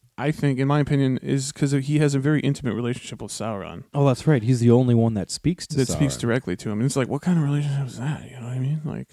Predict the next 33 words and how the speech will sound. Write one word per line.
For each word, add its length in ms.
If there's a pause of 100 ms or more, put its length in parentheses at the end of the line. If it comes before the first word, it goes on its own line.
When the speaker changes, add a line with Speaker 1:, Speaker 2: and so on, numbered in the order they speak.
Speaker 2:
Is 140
he 100
also 340
a 60
black 300
Numenorean? 560 (300)
Speaker 1:
That's 300
what 140
they 160
say, 680
yes. 380
And 160
they, 200
um, 520
they 160
also 220
said 260
that 260
when 140
he 140
s-, 180 (280)
<laughs> 220
when 140
he's 160
talking 260
about 140
the 80
treaty 400
that 180
they're 140
gonna 160
make, 400 (100)
Speaker 2:
Mm-hmm. 300